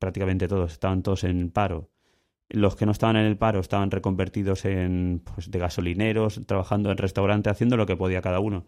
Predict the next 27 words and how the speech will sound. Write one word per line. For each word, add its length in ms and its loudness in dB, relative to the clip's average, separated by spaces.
para 200 4
poder 160 4
seguir 240 0
adelante. 540 0
Y 140 4
que 140 4
nos 140 4
surgiese 720 2
la 400 4
posibilidad 500 2
de 60 2
hacer 180 -2
una 160 4
nueva 300 4
obra 180 2
en 80 2
Ibiza 260 0
nos 140 0
aseguraba 460 2
mínimo 420 0
un 140 2
año 180 2
de 60 0
trabajo, 440 0
más 220 -2
o 40 0
menos, 380 -2